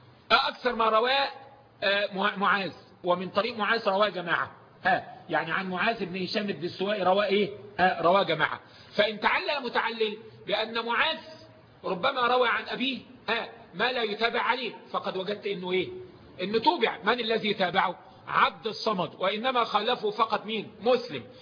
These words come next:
وربما تكون رواية مسلم كما قلت لك، آه، على هيئة الإرسال مع إرادة الرفع.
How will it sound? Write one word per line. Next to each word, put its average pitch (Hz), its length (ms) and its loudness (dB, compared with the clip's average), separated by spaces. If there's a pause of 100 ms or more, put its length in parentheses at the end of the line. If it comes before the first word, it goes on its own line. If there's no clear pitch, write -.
(140)
وربما 220 380 4
تكون - 240 -8
رواية 262 340 6
مسلم 247 320 -4
كما 190 260 0
قلت 226 260 2
لك، 240 320 2 (440)
آه، 202 140 0
على 240 300 2
هيئة 226 580 0
الإرسال 262 760 0 (360)
مع 233 300 0
إرادة 254 420 2
الرفع. 294 500 4